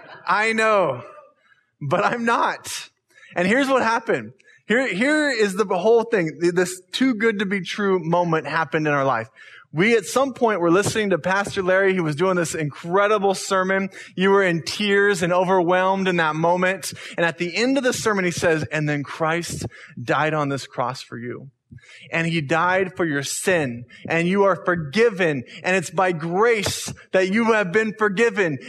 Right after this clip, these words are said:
And you're looking and you're like, "Yes, yes, I want this. I want this gift. I can't believe it's a free gift to me." And you accepted it. And in that moment, you said, "This is the moment." You wrote it down. You celebrated it as a birthday. It was such an exciting moment.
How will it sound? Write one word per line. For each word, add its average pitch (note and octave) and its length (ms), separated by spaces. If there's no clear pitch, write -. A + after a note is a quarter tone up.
And G3 100
you're A3 100
looking A#3 280
and G#3+ 80
you're G#3+ 80
like, A3 140
"Yes, A#3+ 640
yes, A#3 680
I A3 120
want C4+ 400
this. F#3 260
I G3 100
want C4 300
this A3 220
gift. F#3+ 400
I G3+ 80
can't C4 280
believe A#3+ 300
it's A3 140
a G#3 80
free A#3+ 440
gift A#3+ 340
to A3+ 100
me." E3+ 240
And F#3 160
you G#3 100
accepted G3+ 600
it. B2 140
And F3 80
in F#3+ 80
that G3+ 160
moment, G3 400
you D#3+ 80
said, C#3+ 380
"This E3+ 240
is D#3+ 140
the D#3+ 100
moment." D3 680
You C#3 80
wrote F3 200
it D#3 100
down. D#3 400
You D3 80
celebrated D#3 540
it - 20
as C#3+ 140
a - 20
birthday. D3+ 540
It D#3+ 80
was E3 200
such G#3 320
an G#3 80
exciting F3 560
moment. D#3+ 520